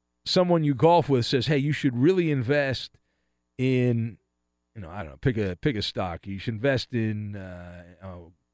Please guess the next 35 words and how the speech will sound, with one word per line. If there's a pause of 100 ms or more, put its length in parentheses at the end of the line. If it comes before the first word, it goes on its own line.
(120)
Amazon,
which
is
already
a
very
wealthy
stock,
but
you
hear
that
Amazon's
gonna
do
something (440)
and
you
have
insider
information. (220)
A-,
as
long
as
you
don't
text
that,
email
that, (340)
and
it's
just
two,